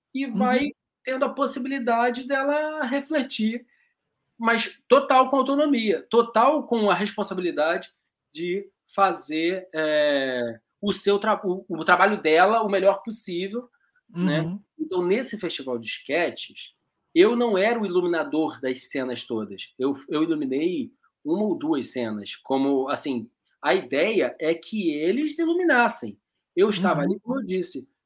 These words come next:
Speaker 1: é, pro-, é, possibilitando, né? Então, a montagem, o mapa, fui eu que, é,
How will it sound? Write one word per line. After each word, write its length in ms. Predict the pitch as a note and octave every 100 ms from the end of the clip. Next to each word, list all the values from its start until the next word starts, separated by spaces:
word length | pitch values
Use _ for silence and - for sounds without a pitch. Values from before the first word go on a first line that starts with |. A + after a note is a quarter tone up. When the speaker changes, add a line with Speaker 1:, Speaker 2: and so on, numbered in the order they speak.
| _
Speaker 1:
é, 600 | - C#3 C#3 C#3 C3+ C3 C3 - - - -
pro-, 300 | - F#3 - _ -
é, 220 | C3 B2 _
possibilitando, 840 | B3 B3 G3+ F#3+ E3+ E3 F3 A#3 - _ _ _ _
né? 140 | C#3 C#3
Então, 340 | C#3 D3 C#3+ D#3+
a 100 | D3+
montagem, 580 | D#3 D3 C#3+ C3+ A#2+
o 60 | C3+
mapa, 460 | C3 C#3 C#3 - B2
fui 180 | -
eu 120 | C3+ C#3
que, 340 | C#3+ C#3 A#2+ - _ _
é, 320 | C3 C3 B2+